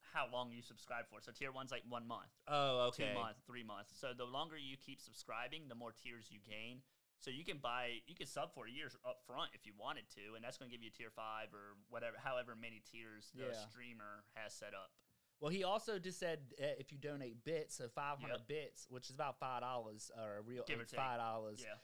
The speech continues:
Speaker 2: which would add the same amount of time that a tier one sub would, so another twenty seconds. So this dude is currently live right now.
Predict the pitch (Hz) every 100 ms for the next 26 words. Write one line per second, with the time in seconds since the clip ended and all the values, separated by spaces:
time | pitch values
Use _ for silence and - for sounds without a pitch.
0 | 147 - 151 151 147 139 143 135 123 -
1 | 165 160 156 147 135 131 123 - 143 139
2 | 127 113 110 - 139 120 113 123 117 110
3 | 110 95 101 92 - 104 107 110 101 -
4 | 113 98 - 113 101 82 80 - _ _
5 | _ _ - 180 151 285 - 151 214 277
6 | 294 - 160 - 185 208 185 160 143 160
7 | 175 165 165 131 127 135 170